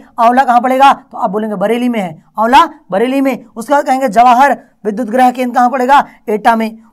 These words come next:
परीक्षा कहाँ पड़ेगा? झांसी में। ललितपुर में ललितपुर। मेजा कहाँ पड़ेगा बच्चों? तो मेजा कहाँ पड़ेगा? प्रयागराज में पड़ेगा। और एक फेमस है पनकी कहाँ पड़ेगा? कानपुर में पड़ेगा।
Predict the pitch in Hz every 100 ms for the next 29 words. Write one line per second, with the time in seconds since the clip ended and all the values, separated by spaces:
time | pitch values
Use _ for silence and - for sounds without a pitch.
0 | - 247 277 277 285 254 - 226 240 247
1 | 254 254 - - 151 214 220 233 220 220
2 | - 214 269 277 285 302 294 - 196 202
3 | 233 240 226 226 _ 190 254 277 277 269
4 | 269 277 285 285 269 277 254 - 226 214
5 | 254 269 240 247 254 285 262 _ - 240
6 | 226 247 220 233 233 233 - _ - 302
7 | 339 - 320 247 269 294 311 262 254 -
8 | _ - 285 302 311 311 240 226 247 254
9 | 247 247 - 233 226 269 240 226 233